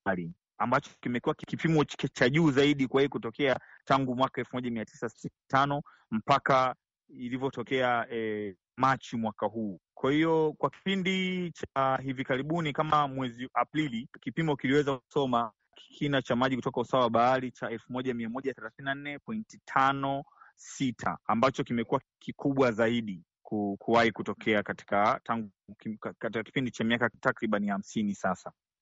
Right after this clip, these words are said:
Na kwa sababu ki-, kinachojaa sio Ziwa Victoria peke yake, na hii yote hakuna sababu nyingine zaidi ya kwamba tumekuwa na mvua nyingi sana kipindi hiki tumeweza kuziona.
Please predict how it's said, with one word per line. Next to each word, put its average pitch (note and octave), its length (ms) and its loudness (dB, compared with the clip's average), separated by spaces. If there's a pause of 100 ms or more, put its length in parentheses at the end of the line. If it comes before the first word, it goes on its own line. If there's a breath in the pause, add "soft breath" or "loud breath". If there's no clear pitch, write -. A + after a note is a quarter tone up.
Na C#3+ 160 2
kwa D#3 120 -2
sababu F#3 480 2
ki-, F3 180 -2
kinachojaa F#3+ 680 2 (300)
sio G#3+ 220 -2
Ziwa D#3 200 -2
Victoria C#3+ 440 -2
peke C3+ 180 -8
yake, B2+ 200 0 (320)
na A#2 200 -6
hii G3+ 60 -6
yote E3 420 -2
hakuna F3+ 360 -4
sababu C3 300 -4
nyingine C3 380 -2
zaidi C#3 240 -2
ya A#2 100 0
kwamba A2+ 380 -2 (280 soft breath)
tumekuwa C3 360 0
na C#3+ 80 4
mvua B2+ 260 -2
nyingi C#3+ 340 -2
sana C3+ 440 0 (260)
kipindi A2 340 -2
hiki A#2 260 -2
tumeweza G#2 400 2
kuziona. F#2 600 0